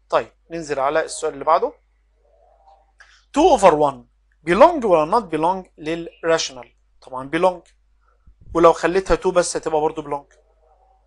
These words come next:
تمام؟ نيجاتيف ثري أوفر فور تبع الانتجر؟ طبعًا لا، لانها fraction. Write a subset or not subset. هم؟ subset ولا not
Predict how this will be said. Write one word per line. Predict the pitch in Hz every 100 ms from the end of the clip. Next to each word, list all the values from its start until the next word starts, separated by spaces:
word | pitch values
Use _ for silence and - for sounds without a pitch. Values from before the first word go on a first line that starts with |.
| _ _ _
تمام؟ | 135 151 247 _ _ _ _ _ _ _
نيجاتيف | 214 294 294 185
ثري | - 202
أوفر | 233 165
فور | 156 - 151 127 - _ -
تبع | 202 190 143
الانتجر؟ | 151 220 254 311 - _ -
طبعًا | 151 151 156 _
لا، | 147 165 - 160 - _
لانها | 156 139 156 143
fraction. | - 123 - - _ _ _ _ _ _ _ _ _ _ _ - - _ - - 175
Write | 233 254 - -
a |
subset | - 196 - 196 -
or | 127
not | 143 160 - - - -
subset. | 180 - - _ _ _ -
هم؟ | 185 - - _ _ _ _ _ _ -
subset | 185 202 - 220 185
ولا | 185 190 147 190
not | -